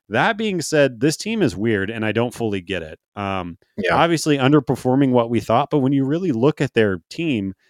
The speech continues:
Speaker 1: the construction doesn't make a ton of sense. The pitching just isn't there is really what it comes down to. They need, like, career years from a couple of guys who are not. Uh, their best player in the year so far has been Michael Wacha. Shout out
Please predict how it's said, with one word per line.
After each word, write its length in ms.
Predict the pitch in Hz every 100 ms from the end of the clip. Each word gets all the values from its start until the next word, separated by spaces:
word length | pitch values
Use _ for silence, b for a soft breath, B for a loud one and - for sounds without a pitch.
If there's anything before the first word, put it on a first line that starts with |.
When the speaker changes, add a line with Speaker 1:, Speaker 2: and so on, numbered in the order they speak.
| _ _ _
Speaker 1:
the 120 | - 110
construction 640 | - 107 - 190 - 117
doesn't 260 | 117 131 120
make 140 | 107
a 40 | 101
ton 220 | - 110
of 100 | 92
sense. 260 | 104 95 -
The 80 |
pitching 340 | 104 143 117 101
just 220 | 92 -
isn't 240 | 90 87
there 180 | 92 90
is 140 | 85 90
really 180 | 92
what 120 | 87 87
it 60 |
comes 220 | 92 85
down 240 | - 85 85
to. 140 | 92
They 220 | 85 90 87
need, 320 | 92 85 _ _ _ _ _ _ _
like, 160 | 92 85
career 300 | - 101 92
years 340 | 87 87 87
from 300 | - 87 80
a 160 | 87 90 -
couple 320 | - 98 87
of 100 | 82 -
guys 280 | 82 82
who 140 | - 82
are 100 | 76
not. 360 | 82 82 78 -
Uh, 160 | 85 82
their 100 | 87
best 320 | 104 95 -
player 220 | 92 85
in 100 | 82
the 80 | 85
year 140 | 82
so 180 | 85 90
far 180 | - 87
has 120 | 82
been 120 | 87
Michael 300 | 85 85 85
Wacha. 380 | 78 85 - 80
Shout 280 | - 87 82
out 220 | 80 85